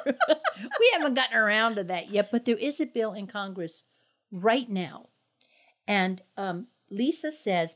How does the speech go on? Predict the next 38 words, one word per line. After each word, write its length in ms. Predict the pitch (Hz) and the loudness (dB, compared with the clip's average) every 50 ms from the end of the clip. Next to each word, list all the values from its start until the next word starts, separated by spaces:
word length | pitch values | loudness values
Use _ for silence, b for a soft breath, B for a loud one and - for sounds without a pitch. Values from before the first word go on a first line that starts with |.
| _ _ | _ _
"Please, 760 | - - - - 240 240 240 233 240 240 240 233 - - - _ _ | -20 -12 -4 0 2 2 2 2 0 -2 -4 -6 -10 -16 -20 _ _
to 480 | - - - 226 220 202 196 196 196 b b b b b | -10 -4 -2 -2 0 0 -2 -4 -6 b b b b b
support 540 | - - - 247 247 - 247 233 226 233 - | -2 0 0 0 4 4 4 4 4 2 -4
this, 220 | 185 180 - - - | -8 -8 -8 -12 -14
tell 340 | - - 233 233 240 254 240 | -6 -2 0 0 0 0 -2
the 140 | 247 285 | 0 2
members 460 | 262 233 214 196 196 196 196 214 196 - | 4 4 4 4 0 -2 -4 -6 -6 -8
of 160 | 180 - - | -10 -10 -10
Congress, 480 | - - 202 185 185 175 160 - - | -4 -2 -2 -2 0 -2 -6 -8 -8
your 240 | 175 180 190 220 254 | -6 0 2 4 6
members, 460 | 277 247 214 190 175 175 180 180 b b b b b b b - | 6 6 4 4 0 -2 -6 -8 b b b b b b b -8
to 80 | 226 | -8
support 380 | 185 - 233 - - 226 220 - | -6 -6 -2 4 4 4 4 4
the 80 | 202 170 | -2 -4
Baby 360 | - 196 202 226 226 269 269 | -2 0 -2 0 0 -2 -4
Food 260 | - - 277 247 247 - | -4 -4 -6 -6 -6 -6
Safety 520 | - - 220 233 240 - _ - 254 - | -6 -4 -4 -4 -4 -6 _ -12 -10 -4
Act 300 | 175 196 196 202 196 - | -2 -2 -2 -2 -4 -10
of 160 | 180 - - | -16 -16 -16
twenty 380 | - - 208 202 185 - 214 196 | -10 -8 -6 -6 -6 -8 -12 -14
twenty-one." 880 | - - - 190 185 175 - 202 190 170 180 175 165 156 - - - - _ _ _ _ _ _ _ _ _ b b b b b b b b b b b b _ _ - | -14 -14 -12 -12 -12 -12 -12 -12 -12 -12 -10 -12 -14 -14 -14 -16 -20 -20 _ _ _ _ _ _ _ _ _ b b b b b b b b b b b b _ _ -2
Um, 460 | 185 175 170 165 180 185 190 214 - _ _ _ - _ | 0 0 0 -2 -6 -8 -12 -14 -16 _ _ _ -6 _
and 120 | 226 202 202 | -2 -2 0
here's 220 | 240 330 392 381 | 2 0 0 2
something 320 | - 349 330 330 320 247 208 | 2 2 2 4 2 2 0
that's 140 | 196 190 | 0 -4
gonna 220 | - 220 202 190 185 | -6 -8 -10 -10 -10
speed 400 | - - - - - 233 233 220 | -12 -14 -16 -8 -6 -6 -4 -2
it 100 | 202 185 | -4 -4
along, 400 | 175 170 180 180 180 185 180 185 | -4 -6 -8 -10 -10 -10 -12 -12
Christy. 520 | - - 170 170 - - - 165 175 185 b b b b b b b b b - | -14 -14 -16 -14 -14 -16 -16 -18 -18 -18 b b b b b b b b b 4
Remember 420 | 240 233 226 247 285 339 370 359 330 | 6 6 8 8 8 8 8 6 6
when 240 | 285 254 233 220 | 6 4 4 4
we 200 | 214 226 214 190 | 2 0 -2 -4
talked 440 | 170 - - - 214 214 214 - - | -4 -6 -4 -2 -2 -2 -2 -4 -6
about 480 | 214 196 - 196 190 185 180 - - _ | -6 -4 -2 -2 -2 -2 -4 -6 -8 _
the, 220 | 202 190 185 - - | -6 -4 -4 -4 -4
um, 440 | 180 175 170 165 165 151 185 196 | -6 -6 -4 -6 -8 -10 -12 -14